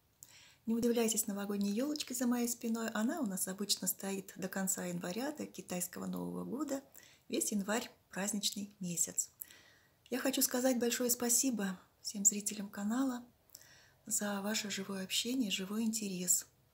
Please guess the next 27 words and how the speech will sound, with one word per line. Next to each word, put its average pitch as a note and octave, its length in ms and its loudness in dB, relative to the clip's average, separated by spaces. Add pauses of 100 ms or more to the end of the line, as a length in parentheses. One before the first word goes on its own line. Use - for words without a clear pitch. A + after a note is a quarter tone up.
(560)
к - 40 -8
моим F#3+ 160 0
скромным G#3+ 560 -2 (220)
трудам. F#3 520 -6 (1000)
Но A3 200 0
у E4 40 2
меня C4+ 280 8
возник A3+ 440 6 (440)
творческий G3+ 500 -2
кризис. F#3 720 2 (500)
Я G#3+ 140 0
задумалась A3 500 4
о - 80 -6
развитии G3+ 400 0
канала. F#3 640 -2 (460)
Это F4 160 0
не A#3+ 120 8
жалоба A3+ 380 4
ни G3 100 0
в - 60 -10
коем G3+ 200 0
случае. A#3+ 680 2 (720)
Просто A3 240 2
обнаружила A3 520 4
внутри G#3 280 0
себя B3 520 2 (360)
такую G3+ 560 -4